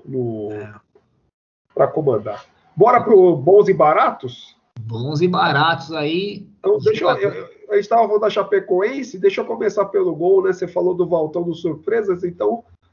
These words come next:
Speaker 1: começo eu no bons e baratos com João Paulo da Chapecoense no gol. A Ameriquinha que finaliza bastante. João Paulo,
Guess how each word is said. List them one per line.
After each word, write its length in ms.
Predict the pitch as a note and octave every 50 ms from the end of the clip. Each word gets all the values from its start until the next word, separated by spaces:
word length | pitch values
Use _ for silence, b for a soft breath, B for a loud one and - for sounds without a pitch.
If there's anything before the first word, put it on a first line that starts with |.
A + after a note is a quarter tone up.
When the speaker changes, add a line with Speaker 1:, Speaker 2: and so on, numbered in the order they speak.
| _ _
Speaker 1:
começo 540 | - A3 G3+ G#3 G#3+ G#3 G3+ - - G#3+ G3
eu 100 | G3 G3+
no 80 | G3+ F#3+
bons 280 | E3 F#3+ F#3+ F#3 F3
e 40 | F#3
baratos 540 | E3+ F3 E3 D#3+ F3+ G3+ G#3 G#3 G#3+ G3 -
com 160 | - B3 G#3+
João 540 | F3 D3+ F3 G#3+ A3+ G#3 G3+ A3+ D4+ F#4 -
Paulo 520 | - - G3 F3+ F#3+ A3 A#3+ B3 A#3 A3
da 120 | G3 G#3 F#3+
Chapecoense 840 | F#3 G3 F#3 F#3+ - G3 F#3 - F3 F3+ F3+ F3+ F3+ F3+ - F3+
no 140 | E3 D#3+ C#3
gol. 340 | B2+ B2+ C#3+ F3 G3 A3 - - - b b b b - -
A 80 | C3+
Ameriquinha 600 | C#3 D3+ E3 F3 F3 E3 D#3 - - E3+ F#3 F3+ E3+
que 340 | - - D#3+ C3+ A#2+ G#2+ - _ _ _ _ _ _ _ _ _ _
finaliza 580 | _ - F3 F3 E3+ D#3 D3+ D#3 E3 D#3 F3 D#3+
bastante. 880 | D#3 - C3+ A#2+ - - - C3 C3+ D#3+ G3 G#3 G#3 - - - - _ _ _ _ _
João 320 | - C3 D#3+ F3+ F3+ E3+ E3+
Paulo, 560 | E3+ - D#3 D#3 D3+ D3 C#3 C3+ B2+ A2+ A#2+